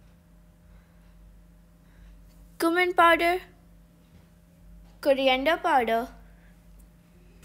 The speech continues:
little bit of black pepper powder, half tablespoon soya sauce, ajwain, half tablespoon, one tablespoon red chili powder, salt for taste,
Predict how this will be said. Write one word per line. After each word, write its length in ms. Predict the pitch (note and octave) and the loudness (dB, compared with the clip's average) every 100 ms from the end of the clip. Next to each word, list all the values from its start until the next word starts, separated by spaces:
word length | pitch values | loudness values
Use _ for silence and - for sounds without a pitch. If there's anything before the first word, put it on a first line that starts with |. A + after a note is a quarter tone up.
| - D4 | -10 -4
little 360 | D#4 E4+ F4+ | -2 0 -2
bit 220 | F4 F#4 A#3+ | -4 -2 0
of 220 | B3+ A3 | 0 0
black 300 | A#3 A#3 C4 | -2 -2 -6
pepper 240 | B3 B3+ | -6 -6
powder, 500 | A#3+ A#3+ A3 A3 A#3 - - - - - D4+ | -4 -2 -2 -4 -6 -10 -20 -20 -20 -6 4
half 240 | D#4+ F4 | 4 4
tablespoon 800 | D#4 B3 B3 B3+ - C4+ B3+ B3+ B3+ - | 0 0 0 -2 -6 -6 -6 -6 -10 -16
soya 340 | - B3 A#3 A#3 | -8 -4 -2 -2
sauce, 520 | A#3+ A3 A3+ - - - - - - - - _ _ - - - - - - - | -4 -6 -6 -10 -14 -20 -20 -20 -20 -20 -20 _ _ -20 -20 -20 -20 -20 -20 -2
ajwain, 640 | B3 B3 A#3+ A#3 A#3+ B3 B3+ - | 0 0 -4 -4 -4 -6 -8 -12
half 260 | - D#4+ - | -2 -2 0
tablespoon, 720 | B3 G#3+ G#3+ - A#3 A3+ A#3 - - - - - - | -4 -4 -8 -8 -8 -8 -10 -16 -20 -20 -20 -20 -14
one 200 | C4 C#4+ | -6 -2
tablespoon 560 | D#4+ D#4+ E4 - D#4+ D4 | 0 -2 -4 -6 -10 -4
red 180 | C#4+ D4+ | -4 -2
chili 240 | F#4+ F#4+ | -4 -4
powder, 480 | F#4+ F4+ F4 F4 F#4 F#4 - - - - - - - - - - - - - - - - - | 0 2 4 4 0 -2 -18 -20 -20 -20 -20 -20 -20 -20 -20 -20 -20 -20 -20 -20 -20 -20 -4
salt 460 | - E4 F4 G4 - | 2 6 6 4 -4
for 240 | - B3 | -8 -6
taste, 560 | B3 B3 B3+ - - | -2 -2 -2 -6 -6